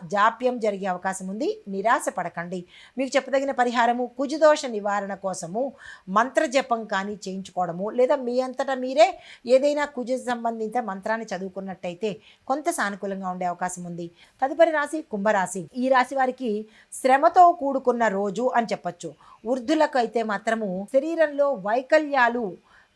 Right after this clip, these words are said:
ఆ, వచ్చే అవకాశం కనబడుతోంది. చాలా జాగ్రత్తలు తీసుకోండి. కొత్త యత్నాలు విజయవంతం కావు. అంటే కొత్త ప్రయత్నాలు మీరు ఏదైనా చేసినట్టయితే అవి సక్సెస్ అవ్వకుండా బెడిసి కొట్టే అవకాశం కనబడుతోంది.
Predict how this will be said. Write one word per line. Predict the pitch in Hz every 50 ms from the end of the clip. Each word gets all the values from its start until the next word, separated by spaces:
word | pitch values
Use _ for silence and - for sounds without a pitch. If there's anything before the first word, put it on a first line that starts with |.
| _ - 196
ఆ, | 196 196 190 190 190 190 185 - -
వచ్చే | 226 220 220 - 277 262 - -
అవకాశం | 208 214 - 233 226 220 226 214 202
కనబడుతోంది. | 190 190 196 202 196 202 196 - 202 202 220 277 294 240 - _ - 214
చాలా | 185 208 247 277 285
జాగ్రత్తలు | 220 226 202 196 196 190 - 190 180
తీసుకోండి. | 170 185 175 - - 185 185 190 185 175 - - - - - _ -
కొత్త | 277 277 - 320
యత్నాలు | 320 330 294 - - 247 262 254 254 254 254 254 247 - 220
విజయవంతం | 202 214 185 247 233 233 233 208 220 214 190
కావు. | 202 202 190 196 196 190
అంటే | 185 208 220 226 247 240 226 214
కొత్త | 220 - _ 220 226 226 254
ప్రయత్నాలు | 247 233 233 226 220 226 226 226 214 220
మీరు | 214 214 202
ఏదైనా | 190 185 196 214 214 214
చేసినట్టయితే | 214 202 196 - 214 208 196 - 208 202 196 - 247 208 185 190 196 - - - - - - 214
అవి | 220 226 220
సక్సెస్ | 226 - 220 220 - 330 294 302
అవ్వకుండా | 269 233 226 226 226 214 214 226 233
బెడిసి | 214 180 208 214 240 -
కొట్టే | 254 277 269 - 226
అవకాశం | 196 190 - 202 196 - 190
కనబడుతోంది. | - 190 190 196 208 202 214 214 233 277 330